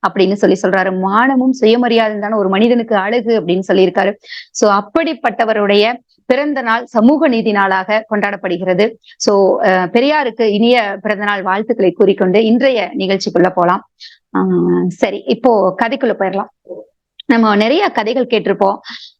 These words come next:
ஆஹ், இன்னைக்கு நான் சொல்ல போற கதை ஒரு ரொம்ப, ரொம்ப, நான் ரொம்ப ரசிச்சு,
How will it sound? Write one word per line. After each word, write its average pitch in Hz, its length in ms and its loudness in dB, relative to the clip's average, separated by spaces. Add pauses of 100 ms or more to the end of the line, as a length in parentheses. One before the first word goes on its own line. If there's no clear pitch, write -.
(140)
ஆஹ், 180 440 4 (100)
இன்னைக்கு 330 400 4
நான் 220 160 0
சொல்ல 214 160 0
போற 196 220 0
கதை 202 400 -2
ஒரு 190 240 2 (880)
ரொம்ப, 240 200 2
ரொம்ப, 262 460 -2 (460)
நான் 240 280 2
ரொம்ப 247 500 2 (100)
ரசிச்சு, 226 680 0